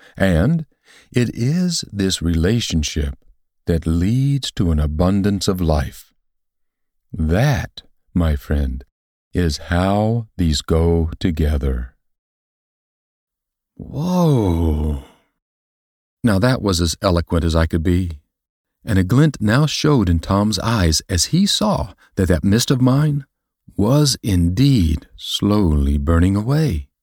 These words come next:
And he said, Whoa, indeed, sir. And relationships, by their very definition,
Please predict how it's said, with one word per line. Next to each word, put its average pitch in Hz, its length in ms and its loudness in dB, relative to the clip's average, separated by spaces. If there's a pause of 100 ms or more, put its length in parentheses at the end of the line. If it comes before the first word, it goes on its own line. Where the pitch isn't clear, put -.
(640)
And 98 120 -4
he 117 100 4
said, 92 400 0 (920)
Whoa, 80 800 -2 (100)
indeed, 107 1040 0
sir. 76 540 -2 (500)
And 87 240 0
relationships, 85 1000 0 (640)
by 85 280 2
their 73 160 0
very 71 280 0
definition, 73 800 -2